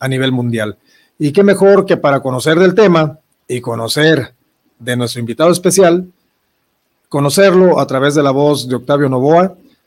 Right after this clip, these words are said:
para saber quién es nuestro amigo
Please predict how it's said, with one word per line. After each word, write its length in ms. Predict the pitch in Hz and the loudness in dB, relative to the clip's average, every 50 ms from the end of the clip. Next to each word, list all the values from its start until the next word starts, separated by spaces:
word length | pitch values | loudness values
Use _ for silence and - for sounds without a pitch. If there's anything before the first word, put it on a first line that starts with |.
| _ _ _ | _ _ _
para 360 | - 175 185 185 180 180 180 170 | 0 2 2 4 4 4 2 2
saber 500 | - 147 139 147 151 156 156 147 147 - - | 0 -2 0 2 2 2 0 -2 -4 -10 -6
quién 400 | - 156 151 147 147 147 143 139 | -2 0 0 0 0 0 -2 -2
es 480 | 143 147 147 143 135 139 - - - _ _ _ _ _ _ _ _ | -2 -2 -2 -4 -6 -8 -10 -16 -18 _ _ _ _ _ _ _ _
nuestro 320 | - 131 127 120 123 131 123 | -14 -14 -12 -12 -10 -10 -8
amigo 640 | 120 127 135 135 131 139 131 127 123 113 101 101 _ | -8 -6 -6 -4 -4 -2 -2 -2 -4 -6 -8 -12 _